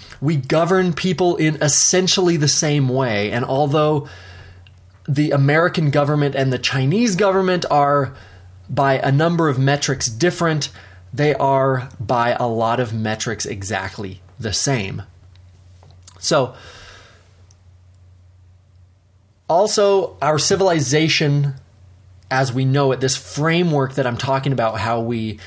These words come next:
think, how we educate, how we work, how we exchange money, how we meet our needs, how we solve problems collectively, our collective intelligence, our collective decision-making, all of these things have brought us to where we are.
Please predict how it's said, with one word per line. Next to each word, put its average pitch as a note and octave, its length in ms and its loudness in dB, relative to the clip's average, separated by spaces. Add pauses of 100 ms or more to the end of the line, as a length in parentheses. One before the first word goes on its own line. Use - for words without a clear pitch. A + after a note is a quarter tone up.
(120)
think, D#3+ 480 -4 (220)
how C#3 220 0
we - 160 -4
educate, D3 520 -2
how B2 240 -2
we A2+ 140 -4
work, D3 380 -2
how B2+ 280 -2
we A#2 220 -2
exchange C#3+ 760 -2
money, C#3+ 300 0
how B2 120 -2
we B2 120 -2
meet E3+ 260 0
our D3 160 2
needs, D#3 720 0 (720)
how D#3+ 340 0
we C3+ 600 2 (260)
solve F#3 420 0
problems D#3 520 2
collectively, C#3 720 0
our B2+ 100 0
collective C3 400 -2
intelligence, E3 640 0
our A#2+ 120 -2
collective C3 400 -4
decision-making, E3 1040 0 (320)
all F3+ 240 4
of E3+ 80 2
these D3 260 0
things C3+ 580 -2 (280)
have F3 500 0
brought D#3 320 2
us C#3+ 240 2
to D3 140 0
where A#2+ 260 0
we B2+ 160 0
are. A2 560 0